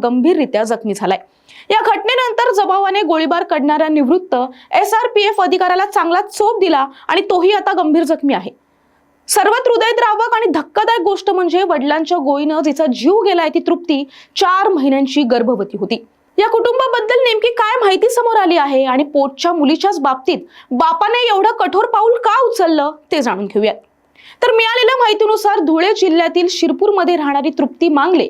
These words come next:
ही वैद्यकीय शिक्षण निमित्त पुण्यात असताना तिथल्याच आपल्या नातेवाईकांमधील अविनाश वाघ याच्याशी तिचं प्रेमसंबंध जोडले. या प्रेमसंबंधातून तृप्तीनं अविनाश सोबत विवाह करण्याचा निर्णय घेतला. मात्र या निर्णयाला तृप्तीचे वडील किरण मांगले यांचा विरोध होता.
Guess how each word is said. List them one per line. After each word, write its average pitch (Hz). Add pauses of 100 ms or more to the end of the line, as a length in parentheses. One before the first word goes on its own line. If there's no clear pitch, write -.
(340)
ही 427
वैद्यकीय 427
शिक्षण 427
निमित्त 381
पुण्यात 349
असताना 311
तिथल्याच 302 (260)
आपल्या 359
नातेवाईकांमधील 359
अविनाश 302
वाघ 277
याच्याशी 269
तिचं 254
प्रेमसंबंध 254
जोडले. 190 (440)
या 403
प्रेमसंबंधातून 403
तृप्तीनं 349
अविनाश 294
सोबत 294
विवाह 262
करण्याचा 302
निर्णय 277
घेतला. 349 (360)
मात्र 392
या 508
निर्णयाला 415
तृप्तीचे 359
वडील 311
किरण 339
मांगले 330
यांचा 208
विरोध 294
होता. 214